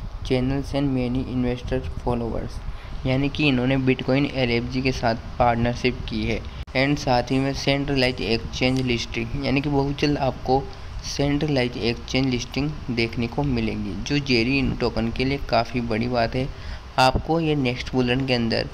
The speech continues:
टेन एक्स से लेकर सौ एक्स तक का प्रॉफिट दे, दे सकता है। And आपको मैं बता दूं कि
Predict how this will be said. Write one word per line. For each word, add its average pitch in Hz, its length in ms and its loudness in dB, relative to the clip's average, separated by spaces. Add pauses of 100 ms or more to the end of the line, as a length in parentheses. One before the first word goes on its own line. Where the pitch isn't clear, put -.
(400)
टेन 139 220 2
एक्स 139 200 0
से - 120 -2
लेकर 123 380 0
सौ 131 260 0
एक्स 120 240 0
तक 117 180 -2
का - 120 -4
प्रॉफिट - 480 -2 (640)
दे, 123 100 4
दे 117 280 2
सकता 120 380 -2
है। 113 280 -4
And 147 180 2
आपको 127 380 2
मैं 143 220 -2
बता 120 140 -2
दूं 120 160 -2
कि 143 260 0